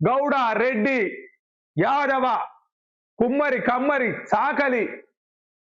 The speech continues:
ఇన్ని సంఘాలకు ఏదైనా పెన్నేదొస్తుంది? ఇన్ని సంఘాలకు ఆత్మగౌరవంతో బతకాలే, మంత్రిని నియోజకవర్గ ప్రజానికం తెలంగాణ రాష్ట్రానికి ఒక దిక్సూచిలా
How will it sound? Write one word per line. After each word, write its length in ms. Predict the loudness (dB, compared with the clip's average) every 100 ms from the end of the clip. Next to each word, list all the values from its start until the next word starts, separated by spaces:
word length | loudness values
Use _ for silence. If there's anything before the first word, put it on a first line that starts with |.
| _
ఇన్ని 340 | -2 0 0 0 0
సంఘాలకు 640 | -2 0 0 0 0 0 0 -2 -6 -12 -20 _ _ _ _ _ _ _ _ _ _ _ _
ఏదైనా 420 | 0 2 0 -2 -4 -10 _ _ _
పెన్నేదొస్తుంది? 540 | -2 0 0 2 0 0 -18 -20 -4 0
ఇన్ని 200 | 2 0 0
సంఘాలకు 540 | 0 2 0 0 0 -4 -6 -18 -6 0 0
ఆత్మగౌరవంతో 720 | 2 0 2 2 2 2 2 0
బతకాలే, 560 | 0 0 0 2 0 0 0 0
మంత్రిని 400 | 0 0 0 0
నియోజకవర్గ 500 | 0 0 0 0 0 0 0
ప్రజానికం 520 | 0 0 0 0 0 0
తెలంగాణ 420 | 0 0 0 0 0 0
రాష్ట్రానికి 480 | -2 0 -2 0 -2 0
ఒక 100 | -2 -2 -8 _ _ _ _
దిక్సూచిలా 760 | -4 -2 0 0 0 0 0